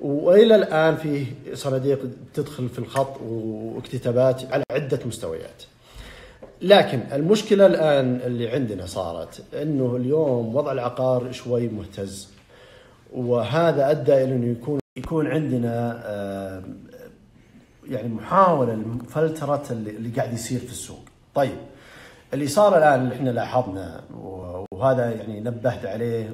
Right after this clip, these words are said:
وعلى أساس كذا المقابلة اليوم، إنه في لدينا الآن منتجات صناديق أعتقد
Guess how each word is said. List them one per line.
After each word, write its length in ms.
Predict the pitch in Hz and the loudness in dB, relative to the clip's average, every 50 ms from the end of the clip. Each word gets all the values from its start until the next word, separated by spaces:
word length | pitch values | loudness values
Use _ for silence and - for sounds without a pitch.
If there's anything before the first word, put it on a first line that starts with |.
| - | -12
وعلى 640 | 117 113 107 104 104 101 101 104 104 101 107 123 113 | -12 -14 -12 -12 -12 -12 -14 -14 -12 -10 -6 -6 -6
أساس 440 | 110 - 135 123 - - - - - | -2 0 0 0 -2 -4 -12 -6 -6
كذا 220 | 131 120 117 113 | -4 -2 -2 -2
المقابلة 800 | 107 104 107 101 98 95 95 95 - - 127 117 101 101 98 95 | -4 -4 -6 -8 -8 -10 -10 -6 2 4 4 4 4 -2 -6 -10
اليوم، 520 | 92 98 110 113 110 104 92 90 92 - - - - - - - - - - _ _ - | -10 -8 -8 -8 -8 -8 -8 -10 -12 -16 -20 -20 -20 -20 -20 -20 -20 -20 -20 _ _ 0
إنه 640 | 156 160 156 147 135 131 131 123 123 123 123 - - - - - | 0 2 2 4 2 4 4 4 2 2 0 -6 -10 -16 -18 -8
في 100 | - 160 | -6 -4
لدينا 460 | 156 151 139 127 135 135 131 120 120 | -2 -2 0 0 0 0 0 0 -2
الآن 380 | 117 113 123 120 117 110 107 | -2 -4 -4 -4 -4 -6 -6
منتجات 480 | 110 107 - 113 107 107 107 98 87 - | -8 -8 -8 -10 -8 -6 -6 -8 -8 -10
صناديق 720 | - - 113 107 104 98 104 107 107 107 107 104 104 - - - - - | -10 -8 -8 -8 -8 -8 -8 -8 -8 -6 -8 -8 -10 -14 -20 -20 -10 -6
أعتقد 540 | 131 127 117 113 - - 95 - - 98 92 | -4 -4 -4 -4 -6 -10 -10 -10 -10 -12 -12